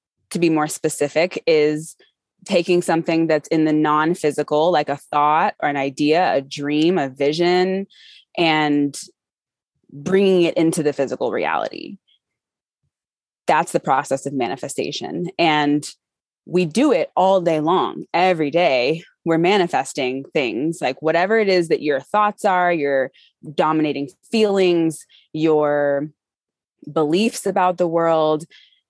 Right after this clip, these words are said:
all of that will be reflected in your physical reality. You will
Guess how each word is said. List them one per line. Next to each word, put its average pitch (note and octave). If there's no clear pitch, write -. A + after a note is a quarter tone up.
all G3+
of E3
that D#3+
will D3
be E3+
reflected C#3+
in F3+
your D#3
physical C#3+
reality. C3
You C3+
will B2